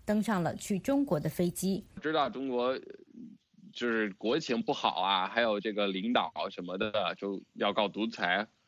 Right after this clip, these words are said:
Speaker 2: 但是我以为还来得及，我以为不会那么快。
Speaker 1: 但很快他发现，这次回中国像是一脚踏入了文化大革命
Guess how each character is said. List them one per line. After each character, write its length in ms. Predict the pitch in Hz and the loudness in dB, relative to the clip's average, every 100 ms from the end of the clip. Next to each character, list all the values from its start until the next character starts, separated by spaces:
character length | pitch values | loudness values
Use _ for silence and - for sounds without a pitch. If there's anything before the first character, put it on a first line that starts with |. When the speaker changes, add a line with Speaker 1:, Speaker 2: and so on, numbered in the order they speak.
| _ _ _ - | _ _ _ 2
Speaker 2:
但 140 | 135 | 4
是 80 | 127 | 4
我 180 | 123 135 | 4 2
以 200 | 127 104 | 2 0
为 380 | 98 98 117 123 _ _ _ - | 2 2 2 0 _ _ _ -8
还 200 | - 131 | 0 2
来 160 | 110 | 4
得 100 | 117 | 4
及， 260 | 120 90 85 - _ _ _ _ _ _ _ | 2 -4 -12 -16 _ _ _ _ _ _ _
我 120 | 127 | 0
以 60 | 139 | 2
为 120 | 123 | 2
不 140 | 113 104 | 0 0
会 160 | 143 | 0
那 80 | 135 | 0
么 80 | 107 | -2
快。 380 | - 147 123 - _ _ - - - - - - - | -2 2 2 0 _ _ -20 -20 -20 -20 -20 -20 0
Speaker 1:
但 280 | 277 254 247 | 4 4 4
很 180 | 214 190 | 2 0
快 240 | 277 277 | 2 2
他 180 | - 208 | 4 2
发 200 | 202 196 | 4 2
现， 400 | 190 214 175 - - | 4 2 0 -4 -10
这 160 | - 233 | 2 2
次 140 | 240 | 2
回 160 | 226 202 | 2 2
中 220 | 233 240 | 2 2
国 260 | 185 185 185 - | 4 2 2 -4
像 160 | 302 | 0
是 160 | 285 269 | 0 0
一 160 | 285 | 0
脚 220 | 285 202 170 | 4 4 4
踏 220 | - 208 | 2 2
入 160 | 208 | 4
了 120 | 190 - | 2 2
文 180 | 180 190 | 2 2
化 160 | 226 | 2
大 180 | 208 208 | 4 4
革 140 | 196 175 | 4 2
命 240 | 226 | 2